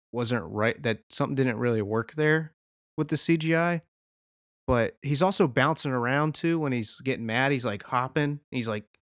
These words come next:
"No!" You know, he's pointing and he's getting frustrated and he's hopping and stuff. And y-, I think that makes it more noticeable as well for some reason. It just looks weird, like he's in front of a green screen.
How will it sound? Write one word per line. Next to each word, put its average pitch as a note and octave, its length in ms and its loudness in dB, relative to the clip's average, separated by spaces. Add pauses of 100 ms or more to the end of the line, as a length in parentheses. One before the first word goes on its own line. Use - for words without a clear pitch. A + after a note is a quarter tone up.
"No!" F#3 680 0 (100)
You E3 80 -4
know, D#3+ 120 2
he's C#3 120 2
pointing D3+ 420 0
and C3 400 0
he's A2 280 -6
getting A#2+ 260 0
frustrated C3+ 460 0
and A#2+ 60 0
he's G#2+ 120 -4
hopping B2 340 2
and A#2 140 -4
stuff. A#2+ 260 -2 (680)
And A#2+ 240 0
y-, D3 200 -4
I C#3 140 0
think D#3+ 220 0
that - 200 6
makes C#3+ 240 2
it C#3 120 0
more C#3 200 0
noticeable C#3 580 0
as G#2+ 120 -2
well A2 460 0 (260)
for C#3+ 80 2
some D3 240 0
reason. D#3 440 0 (360)
It C#3+ 80 0
just - 220 2
looks D#3 260 4
weird, A2+ 200 2
like A#2 160 0
he's B2+ 340 -2 (260)
in C3+ 100 -4
front C3+ 260 2
of A#2 60 0
a A#2 60 -2
green A2+ 300 0
screen. F#2+ 420 -6